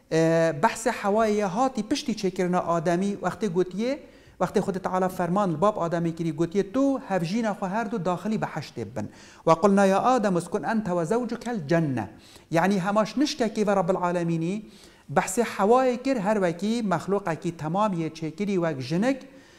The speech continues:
و وجا فرمان لها تکرنه کو، اه، هفجینا خو الگل خو ببتو داخلی بحشت ببتن. خوش کو برایت عزیز، طبعا اف بو چونه یا خلطه کو، اه،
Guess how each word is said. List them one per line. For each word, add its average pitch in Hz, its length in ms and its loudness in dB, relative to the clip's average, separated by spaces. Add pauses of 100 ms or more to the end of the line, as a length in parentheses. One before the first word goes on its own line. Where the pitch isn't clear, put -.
(300)
و 175 60 4
وجا 226 440 8 (200)
فرمان 214 480 4
لها 214 220 2
تکرنه 190 520 -2
کو، 185 520 2
اه، 160 280 0
هفجینا 170 580 0
خو 165 140 -4
الگل 151 260 2
خو 180 200 -6
ببتو 214 360 -4
داخلی 180 500 0
بحشت 160 500 -4
ببتن. 139 500 -2 (920)
خوش 269 200 2
کو 220 100 4
برایت 165 380 2
عزیز، 139 260 -4
طبعا 185 220 -2
اف 277 280 0
بو 226 100 0
چونه 226 440 -2
یا 202 140 0
خلطه 220 500 0
کو، 220 420 2 (640)
اه، 156 600 2